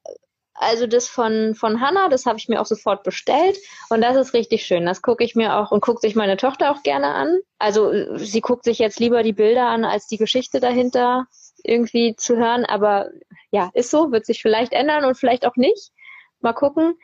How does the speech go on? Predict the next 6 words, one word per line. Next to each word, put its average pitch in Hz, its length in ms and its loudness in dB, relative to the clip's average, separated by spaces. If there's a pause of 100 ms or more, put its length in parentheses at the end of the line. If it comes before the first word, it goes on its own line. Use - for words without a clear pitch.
(440)
Aber, 226 580 -2
ähm, 220 580 0 (200)
ansonsten 240 520 0
sind 233 160 0
es 247 80 0
irgendwie 240 400 2